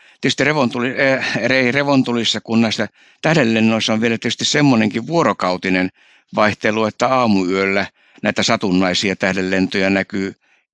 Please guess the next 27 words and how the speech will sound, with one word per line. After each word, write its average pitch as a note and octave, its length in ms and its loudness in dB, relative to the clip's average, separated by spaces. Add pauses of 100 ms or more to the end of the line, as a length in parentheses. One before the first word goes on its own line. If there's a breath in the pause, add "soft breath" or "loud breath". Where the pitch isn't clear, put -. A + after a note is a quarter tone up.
(120)
yleensä G2+ 380 -2
enemmän F#2+ 520 2
kuin G#2 180 -6
iltayöstä G2+ 640 -2
johtuen G#2 460 -2
siitä, A2 420 0
että G2 220 -6 (420 soft breath)
aamuyöllä A2+ 680 2
me A#2+ 320 0
katsotaan A2 600 -2
taivaalla G#2+ 520 0
siihen G#2+ 340 2
suuntaan, G2 460 -2
mihin G#2 280 -2
auri-, A2 400 0
mihin A#2+ 320 4
maa A2 280 0 (400 soft breath)
aurinkoa F#2+ 500 2
kiertäessään G2 640 -2
avaruudessa F#2+ 560 -2
liikkuu. F2+ 540 -2 (640 soft breath)
Eli F#2+ 220 2
me G#2 180 4 (120)
ikään A2+ 260 -2
kuin - 360 -2 (120)
tullaan G#2+ 440 0
sitä, G2+ 400 -2